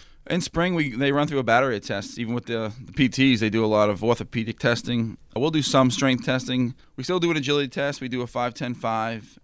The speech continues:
We do, used to do the vertical. Most of that's in the minor league as far as in, on finding out where, where players are, where the limitations are. And then that's how we kinda tailor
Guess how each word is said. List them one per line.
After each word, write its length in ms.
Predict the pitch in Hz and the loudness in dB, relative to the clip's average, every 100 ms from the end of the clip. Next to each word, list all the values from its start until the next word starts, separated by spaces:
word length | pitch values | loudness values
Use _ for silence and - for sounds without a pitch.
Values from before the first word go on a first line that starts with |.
| - | -10
We 80 | |
do, 80 | 117 | -4
used 160 | 120 117 | -4 -6
to 60 | |
do 160 | 110 120 | -6 -6
the 80 | 117 | -2
vertical. 420 | 113 113 - 117 143 - - | -2 -4 -6 -10 -12 -16 -4
Most 220 | 131 151 | -2 0
of 60 | |
that's 180 | 147 139 | 0 -2
in 80 | 135 | 0
the 60 | 127 | 0
minor 260 | 117 123 | 0 0
league 300 | 117 117 113 - | -4 -6 -8 -10
as 80 | 113 | -6
far 220 | - 120 | 0 2
as 100 | 117 | 2
in, 140 | 120 107 | 0 -2
on 280 | 110 104 101 | -2 -2 -4
finding 360 | - 123 120 | -2 0 0
out 140 | 120 110 | 0 0
where, 80 | 107 | 0
where 160 | 117 | 0
players 420 | 113 127 117 113 | -2 -2 -2 -2
are, 340 | 110 107 110 113 - _ | -4 -4 -4 -8 -14 _
where 140 | 120 123 | -4 -2
the 100 | 113 | 2
limitations 640 | 123 117 135 120 113 107 | 2 2 0 -4 -4 -4
are. 320 | 110 107 104 - | -4 -6 -8 -4
And 100 | 117 | 0
then 140 | 120 | 2
that's 220 | 123 123 | 2 0
how 160 | 135 120 | 0 0
we 100 | 120 | 0
kinda 240 | - 117 | -2 -4
tailor 540 | 110 117 120 117 113 | -2 -2 -2 -2 -4